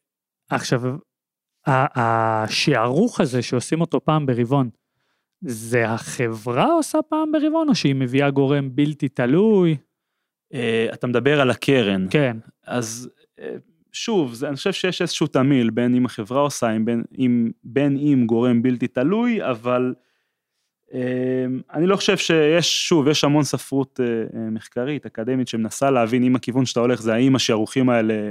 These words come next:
Speaker 2: אה, נכונים, אז אני חושב שברוב הספרות כן רואים שהם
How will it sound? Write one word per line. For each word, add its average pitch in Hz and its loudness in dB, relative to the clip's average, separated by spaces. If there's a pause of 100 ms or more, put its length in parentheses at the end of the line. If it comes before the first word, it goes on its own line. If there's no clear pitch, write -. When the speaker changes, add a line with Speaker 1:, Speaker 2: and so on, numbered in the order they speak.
(160)
Speaker 2:
אה, 107 -4
נכונים, 151 0 (600)
אז 117 -12
אני 117 -8
חושב - -8
שברוב 139 -4
הספרות 120 -6
כן 156 4
רואים 135 4
שהם 110 -2